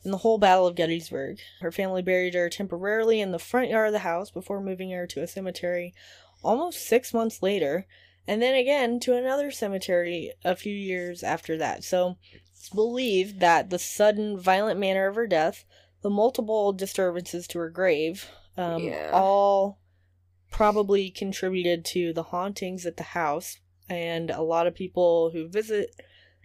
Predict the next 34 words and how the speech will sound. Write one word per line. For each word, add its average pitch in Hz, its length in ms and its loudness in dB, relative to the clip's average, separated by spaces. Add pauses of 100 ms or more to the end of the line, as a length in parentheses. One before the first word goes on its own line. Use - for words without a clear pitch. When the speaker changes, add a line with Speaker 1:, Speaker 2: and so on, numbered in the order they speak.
(100)
Speaker 1:
the 208 120 -4
house 202 380 0
report 196 400 0
being 180 220 -2
pushed, - 460 2
scratched, - 600 -6
and 180 300 -6
pinched - 520 -8
by 175 640 -2
who 190 120 -8
knows 170 260 -6
what. - 180 -4 (720)
Speaker 2:
Probably 311 320 -6
her. 294 260 -4
She's - 160 -10
probably 370 180 -6
Speaker 1:
Probably 220 280 2
Speaker 2:
pissed - 80 -4
Speaker 1:
her. 170 100 0
Speaker 2:
off. 254 320 -4
She's - 180 -8
like, 226 120 -2
"I 294 120 -4
just 427 240 -2
want 392 180 -6
Speaker 1:
Yeah. 170 160 0
Speaker 2:
some 254 200 -4
bread, 190 500 -2 (240)
Speaker 1:
Yeah, 180 140 0
Speaker 2:
bitch." 269 240 2
Speaker 1:
no, 156 180 0
probs 185 340 0
her. - 160 -6 (420)
Speaker 2:
<laughs> 294 40 8